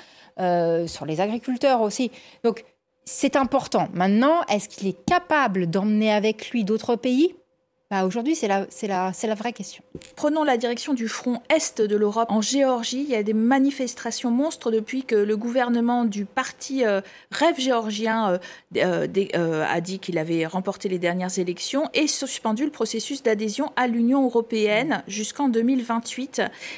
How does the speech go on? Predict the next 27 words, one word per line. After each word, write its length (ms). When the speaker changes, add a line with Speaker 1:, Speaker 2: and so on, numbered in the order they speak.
Speaker 2:
Des 160
élections 520
contestées 840
par 240
des, 240
euh, 260
observateurs 640
et 60
les 180
opposants 500
arrêtés. 680
Est-ce 240
que 320
les 200
Européens 440
sont 180
suffisamment 640
impliqués 420
dans 100
ce 100
qui 100
se 80
passe 160
dans 80
leur 120
voisinage ? 600
Speaker 1:
Non, 320